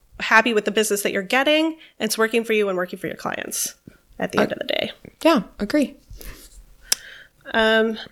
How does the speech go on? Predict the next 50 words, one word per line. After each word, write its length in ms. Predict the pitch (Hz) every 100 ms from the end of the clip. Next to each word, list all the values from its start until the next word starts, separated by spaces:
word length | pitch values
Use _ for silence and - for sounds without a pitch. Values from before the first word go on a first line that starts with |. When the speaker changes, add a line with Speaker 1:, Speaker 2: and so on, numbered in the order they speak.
| -
Speaker 1:
and 120 | 226
then 160 | 240
what 140 | 226 247
should 140 | -
we 60 | 269
say 160 | -
on 100 | 226
the 100 | 196
operators 420 | - 190 202 185 -
front? 260 | 190 185
I 80 | 233
mean, 200 | 254 254 -
I 140 | 233
would 140 | 277
say 680 | 277 311 277 247 226 - - - - - - -
for 160 | - -
operators, 720 | 262 330 330 269 247 240 233
for, 200 | 254 214 - - - - 233
you 120 | 226
know, 60 | 202
we 140 | 208 202
kinda 280 | - 240
talked 280 | 220 214 202
about 220 | - 208
this 240 | 208 202 -
where 100 | 202
it's 160 | 190
like, 320 | 202 185 - - - - - -
what 140 | 226 226
do 80 | 233
you 100 | 208
do? 300 | 196 202 202
Because 560 | 196 214 190 185 - - -
obviously 800 | 190 190 185 185 208 202 202 202 - _ - - _ -
being 280 | 277 311 294
on 120 | 262
a 60 |
preferred 360 | 240 226 220 185
supplier 420 | - - 269 269
list 420 | 247 233 233 - -
is 140 | 214
not 120 | 214 196
gonna 140 | 202
protect 380 | 202 - 185 -
you. 200 | 185 165
Your 120 | 214 185
host 380 | - 202 -
can't 220 | - 190 -
save 260 | 185 175
you. 240 | 160 175